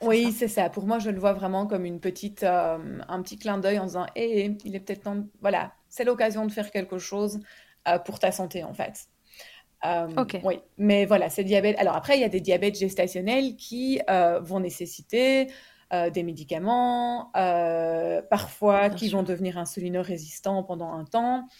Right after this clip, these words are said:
Speaker 2: Donc voilà, il peut y avoir des diabètes gestationnels de grossesse, oui, dits graves, quoi. Ok, donc on peut aussi en
Speaker 1: Ok.
Speaker 2: arriver à de l'insuline pour un diabète gestationnel de grossesse.
Speaker 1: Ok.
Speaker 2: Et qui, avec une bonne prise en charge, euh, va après la naissance,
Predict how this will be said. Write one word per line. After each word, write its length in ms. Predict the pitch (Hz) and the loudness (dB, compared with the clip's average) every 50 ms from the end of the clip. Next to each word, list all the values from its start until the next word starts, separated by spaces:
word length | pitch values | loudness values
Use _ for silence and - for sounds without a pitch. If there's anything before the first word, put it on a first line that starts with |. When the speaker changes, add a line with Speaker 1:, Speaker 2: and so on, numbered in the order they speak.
| - - - - - - _ - | -20 -20 -20 -20 -20 -18 _ -6
Speaker 2:
Donc 100 | 202 190 | -4 0
voilà, 240 | 185 226 254 269 240 | 4 6 6 6 6
il 140 | - 214 208 | 6 4 0
peut 160 | 247 277 277 | 2 2 6
y 60 | 226 | 6
avoir 200 | 202 190 220 233 | 6 6 4 2
des 100 | 208 214 | 0 0
diabètes 360 | - 180 180 175 175 208 220 185 | 2 2 2 2 2 0 -2 -2
gestationnels 800 | 196 190 - 175 185 - - 175 185 214 226 220 226 226 220 - - | -4 -4 -4 -4 -6 -6 -4 -2 0 0 2 0 0 -4 -6 -10 -14
de 180 | 214 190 190 180 | -10 -4 -4 -4
grossesse, 540 | 185 180 185 180 - 214 220 208 208 - _ _ _ _ | -2 -4 -4 -2 0 0 0 0 -2 -8 _ _ _ _
oui, 220 | - 233 254 233 190 | -6 -4 -2 -4 -4
dits 260 | - 160 160 180 175 | -6 -10 -12 -8 -4
graves, 500 | - 208 208 190 190 180 170 165 - _ _ | -2 -2 0 0 0 0 0 -2 -6 _ _
quoi. 220 | - - - _ _ _ _ _ _ _ _ _ _ _ _ _ - - - _ - | -14 -14 -14 _ _ _ _ _ _ _ _ _ _ _ _ _ -16 -16 -16 _ -14
Ok, 180 | 170 147 - 208 214 | -10 -6 -2 0 0
donc 180 | 190 170 156 | 0 -2 -4
on 120 | 180 185 185 | -6 -2 2
peut 100 | 277 285 | 4 4
aussi 240 | 262 214 - 254 | 4 4 4 2
en 80 | 254 220 | 2 2
Speaker 1:
Ok. 60 | 202 | 2
Speaker 2:
arriver 300 | 190 190 190 190 190 240 | 2 0 0 0 4 6
à 100 | 233 208 | 6 6
de 60 | 180 | 6
l'insuline 460 | 190 175 180 - - 190 214 247 247 208 | 4 -2 -2 -4 -8 -6 -4 -4 -4 -4
pour 160 | 220 202 190 | -4 -4 -4
un 80 | 180 | -2
diabète 340 | 185 175 180 175 196 220 202 | 0 2 2 4 4 2 0
gestationnel 500 | 202 208 208 - 185 - 190 196 214 208 | 0 -2 -4 -4 -4 -2 -2 -2 0 0
de 80 | 196 190 | -2 -2
grossesse. 500 | 185 185 175 - - - - - - _ _ - - - _ _ _ _ _ _ _ - - - - - - - - 208 _ _ - _ _ _ - - - - - - _ _ _ - | -4 -6 -8 -8 -10 -12 -12 -16 -20 _ _ -16 -16 -16 _ _ _ _ _ _ _ -20 -20 -20 -20 -20 -20 -20 -20 -20 _ _ -20 _ _ _ -20 -20 -20 -20 -20 -20 _ _ _ -4
Speaker 1:
Ok. 80 | 302 302 | -2 -2
Speaker 2:
Et 80 | 233 220 | -2 -2
qui, 220 | 220 - - 247 | -4 2 8 10
avec 260 | 226 220 208 220 214 | 10 12 10 8 2
une 160 | 233 220 214 202 | 4 2 4 4
bonne 220 | 214 214 214 208 | 4 4 2 0
prise 240 | 214 - 226 214 208 | -2 -2 -4 -2 -2
en 120 | 202 196 | -2 -2
charge, 480 | 196 - 254 254 269 285 277 269 233 240 - - - _ _ _ _ _ _ _ - | -2 2 4 4 4 4 2 -2 -8 -10 -14 -20 -20 _ _ _ _ _ _ _ 2
euh, 460 | 202 214 208 202 196 196 185 185 185 - | 6 6 6 8 6 6 6 4 4 2
va 460 | 185 170 - - 220 220 226 226 226 | -2 -4 2 6 6 6 6 6 4
après 340 | 226 - 208 202 202 - 220 | 2 2 0 -2 -2 -2 -2
la 120 | 202 196 | -2 -2
naissance, 720 | 190 185 185 185 - 240 247 269 269 277 277 269 277 - | -2 -4 -6 -6 -2 0 0 2 2 0 0 -2 -6 -10